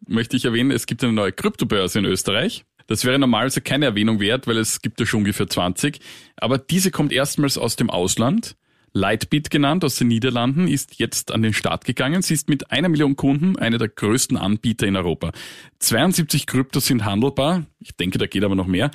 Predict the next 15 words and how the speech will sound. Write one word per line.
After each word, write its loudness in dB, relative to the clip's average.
Und 0
mit 0
einer 2
Telefonhotline 2
auf -4
Deutsch -2
will 0
man 2
sich -4
gezielt 0
auch -2
an -2
ältere -2
Kunden 0
richten. -4